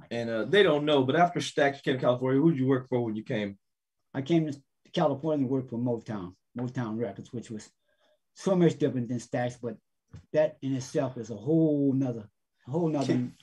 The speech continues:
Speaker 1: story.
Speaker 2: can you tell us just the, the, the basic difference between the two? <laughs>
Speaker 1: The basic difference between the two was Stax was owned and operated ninety-nine, ninety-nine point five percent black. Motown was black figurehead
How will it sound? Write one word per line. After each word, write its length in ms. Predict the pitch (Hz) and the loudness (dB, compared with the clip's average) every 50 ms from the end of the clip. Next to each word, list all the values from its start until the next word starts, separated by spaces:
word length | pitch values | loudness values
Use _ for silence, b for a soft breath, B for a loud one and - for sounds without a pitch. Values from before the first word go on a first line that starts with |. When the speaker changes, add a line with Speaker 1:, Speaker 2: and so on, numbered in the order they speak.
| - - | -12 -4
Speaker 1:
story. 320 | - 127 - - 85 85 - _ _ | -2 0 0 0 -2 -8 -16 _ _
Speaker 2:
can 120 | - 160 165 | 0 2 4
you 120 | 202 214 | 4 2
tell 240 | - - 196 175 175 | 2 2 2 4 4
us 100 | 160 160 | 4 2
just 180 | - 143 135 - | 0 -2 -2 0
the, 140 | 127 101 95 101 110 - - _ | -2 -2 -2 -6 -14 -18 -6 _
the, 80 | - 135 | 2 2
the 180 | 131 - 143 131 | 4 4 4 4
basic 420 | 127 165 160 156 160 - 160 123 | 6 6 6 8 8 6 4 6
difference 340 | 143 170 165 - 160 156 - | 6 6 6 6 4 4 4
between 380 | 151 - - - 165 160 160 | 2 0 4 6 6 6 6
the 60 | 151 147 | 4 4
two? 320 | 156 - 175 170 165 170 160 127 - 135 | 4 8 8 10 10 8 6 4 2 -2
<laughs> 160 | 131 - - | -4 -4 -4
Speaker 1:
The 60 | - 131 | -4 -2
basic 400 | 120 175 202 202 202 185 170 135 | 2 4 4 4 2 0 -2 0
difference 260 | 175 185 160 170 156 | 0 0 0 0 -2
between 320 | 151 147 - 165 165 156 | -2 2 4 4 4 4
the 60 | 151 135 | 2 0
two 180 | 135 160 170 | 0 2 2
was 280 | 160 143 139 127 120 - - _ _ _ _ _ - | 2 2 2 0 -2 -6 -12 _ _ _ _ _ -10
Stax 400 | - - - 180 - 180 170 - | 0 4 4 4 4 2 0 -2
was 320 | 147 160 151 - - - - _ _ | 0 2 2 2 0 -4 -12 _ _
owned 280 | 151 180 185 175 160 156 | 0 2 4 4 4 4
and 120 | 151 151 | 2 0
operated 600 | 160 160 156 - 156 147 147 143 139 135 135 135 - _ _ _ _ _ _ | 0 -2 -2 -4 -2 -2 0 0 0 -2 -4 -6 -10 _ _ _ _ _ _
ninety-nine, 640 | 135 139 151 165 165 156 151 160 156 160 147 131 135 135 - - - - _ _ | -4 0 2 2 2 2 2 -2 -4 -4 -6 -6 -8 -10 -12 -12 -18 -20 _ _
ninety-nine 560 | 143 160 180 190 185 180 170 170 170 160 139 | -2 -2 0 0 0 0 2 2 2 2 0
point 280 | - - 165 151 131 - | 0 0 0 0 0 0
five 240 | - 165 160 151 - | -2 -2 -2 -2 -4
percent 360 | 123 123 - 151 139 123 107 | -8 -6 -4 -2 -2 -2 -2
black. 380 | 101 151 160 135 131 131 - - _ - b b b b b b _ - | -2 -2 -2 -2 -2 -6 -10 -14 _ -20 b b b b b b _ -4
Motown 640 | 123 156 185 185 165 170 160 156 151 147 147 139 131 | 0 2 2 2 2 0 0 0 0 0 -2 -2 -2
was 240 | 131 123 123 123 - _ _ _ _ _ _ - | -2 -4 -4 -6 -8 _ _ _ _ _ _ -2
black 300 | 156 147 151 143 - - | -2 0 0 0 0 0
figurehead 580 | 202 185 139 143 135 127 135 123 120 120 123 | 2 2 2 0 0 0 2 2 0 0 -4